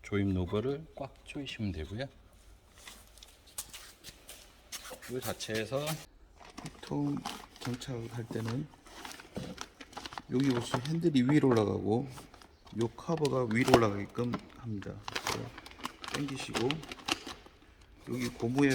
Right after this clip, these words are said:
Speaker 2: 홈을 맞춰서 집어넣어 주시면 됩니다. 맞추실 때는 순서대로 위에서부터 아래로 해주시면 되고요.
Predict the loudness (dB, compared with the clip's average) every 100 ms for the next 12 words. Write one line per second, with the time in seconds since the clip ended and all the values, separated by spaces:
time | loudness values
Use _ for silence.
0 | 4 2 4 6 4 0 -8 -20 -14 -4
1 | -4 -2 -4 2 2 2 -4 -6 -10 -16
2 | -18 -6 -2 -2 -2 -4 0 0 -2 -6
3 | -8 -8 -10 -8 -2 -2 -2 -12 -12 0
4 | 2 0 -8 -14 -14 -20 -20 -20 -2 2
5 | 2 2 4 6 6 6 4 2 4 8
6 | 8 6 4 0 4 4 2 -4 0 4
7 | 4 4 0 -4 -6 -2 -2 -2 -4 -4
8 | -6